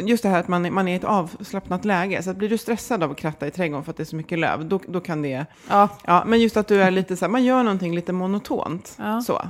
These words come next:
Speaker 1: det, det, den
Speaker 2: Exakt.
Speaker 1: mindsetet som man är ute efter.
Speaker 2: Tänk på såna här radband, eller komolojer heter väl, som grekiska farbröder sitter
Speaker 1: Ja.
Speaker 2: och liksom, eh, har i händerna. Det kanske är just sånt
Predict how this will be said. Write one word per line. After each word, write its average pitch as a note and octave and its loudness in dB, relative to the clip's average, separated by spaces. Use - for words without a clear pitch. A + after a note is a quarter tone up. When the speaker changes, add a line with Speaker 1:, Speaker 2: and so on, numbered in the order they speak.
Speaker 1:
det, F#3+ -4
det, F3+ -2
den E3 0
Speaker 2:
Exakt. - -8
Speaker 1:
mindsetet E3 -2
som D#3 -8
man D3 -6
är D3 -6
ute D#3 -8
efter. - -12
Speaker 2:
Tänk D#4+ -4
på E4+ -6
såna C4+ -2
här A3 0
radband, A3 -4
eller F#3+ -8
komolojer A3 -2
heter F3+ -4
väl, F3 -6
som F3+ -6
grekiska E3+ -4
farbröder E3+ -2
sitter E3 -4
Speaker 1:
Ja. F3+ 2
Speaker 2:
och - -6
liksom, D3 -6
eh, - -10
har E3+ 0
i E3+ 2
händerna. E3 -2
Det G3+ -8
kanske C4+ -2
är C4 -2
just B3 -6
sånt C#4 0